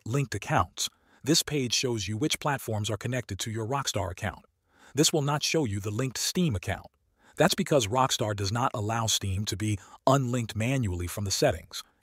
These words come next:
Instead, you have to contact Rockstar support and request that they unlink it for you. So now let's go back to the Rockstar support page. In the top menu, click on Support. Then in the search bar, type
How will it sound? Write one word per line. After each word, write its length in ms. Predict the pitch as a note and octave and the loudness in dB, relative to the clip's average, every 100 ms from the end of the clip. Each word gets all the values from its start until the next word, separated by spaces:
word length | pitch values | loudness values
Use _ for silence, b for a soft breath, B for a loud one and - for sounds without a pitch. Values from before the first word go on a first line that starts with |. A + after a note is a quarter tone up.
| - | -2
Instead, 480 | A2+ - - G#2 G2+ b b b | 0 6 6 6 2 b b b
you 140 | B2 | 2
have 140 | D#3 - | 4 2
to 80 | |
contact 500 | - F3 F#3+ - A2 | 0 4 4 2 -2
Rockstar 420 | - G#2 - G#2+ G2+ | -2 -2 -2 -2 -2
support 380 | F#2+ - A2 A#2 | -2 -2 -4 -2
and 120 | A2 | -2
request 400 | G#2+ - C#3 - | -2 0 0 0
that 140 | A#2+ G#2+ | -4 -2
they 140 | A#2 - | -2 -2
unlink 360 | A#2+ A2+ D3+ | -2 0 -2
it 80 | F2+ | -4
for 220 | - F2+ | -6 -6
you. 140 | E2 - B B B | -8 -14 B B B
So 140 | - C3 | 2 6
now 160 | F3 | 6
let's 160 | D#3+ - | 4 4
go 120 | D3 | 2
back 200 | B2+ A#2+ | 2 -2
to 100 | - | -2
the 80 | G#2 | -2
Rockstar 400 | A2+ G#2 - G2+ | -2 -2 -2 -2
support 320 | - D3+ A2+ | -2 -2 -2
page. 460 | - E2+ - - - _ _ - | -2 -6 -6 -10 -10 _ _ -2
In 80 | B2+ | 0
the 100 | A2+ | 0
top 260 | - F#3 | 4 4
menu, 440 | C3 D3+ A2 F2 G#2 b | 4 0 0 -2 -4 b
click 200 | - D#3 | -2 -2
on 120 | A#2+ G2+ | -2 -2
Support. 520 | G#2+ - C#3+ - - b b | -2 2 2 0 -8 b b
Then 280 | - C3 G3 | 0 4 4
in 100 | E3 | 4
the 60 | B2+ | 0
search 320 | - C#3+ - | 2 0 0
bar, 360 | F#2+ F2+ F2 - b b | -2 -2 -4 -8 b b
type 260 | - C3+ | -2 0